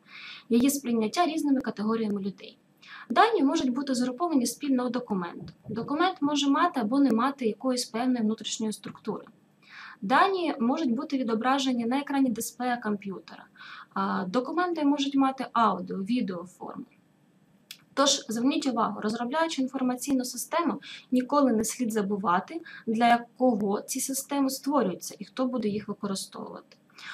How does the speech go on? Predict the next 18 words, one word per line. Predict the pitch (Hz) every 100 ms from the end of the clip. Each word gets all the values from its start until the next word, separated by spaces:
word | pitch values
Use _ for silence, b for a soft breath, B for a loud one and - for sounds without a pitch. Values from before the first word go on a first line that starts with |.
| B B
Форма | 415 415
подання | 359 240 240 240
інформації | 220 214 214 214 190 - 185 185 -
в |
інформаційних | 208 214 208 208 - 196 202
системах | 196 - 180 - -
визначає | 226 262 277 381 359
також | 349 311 285 -
і | -
категорії | 269 269 277 294 285
користувачів. | 269 262 - 262 240 240 - - _ _ B B B
Тобто | 208 202 -
інформаційні | 302 277 269 269 311 349 320
системи | 226 - 233 247 330
створюються | - 233 254 269 269
для | 233 247
конкретних | 262 277 269 262 233 202 196
груп | 196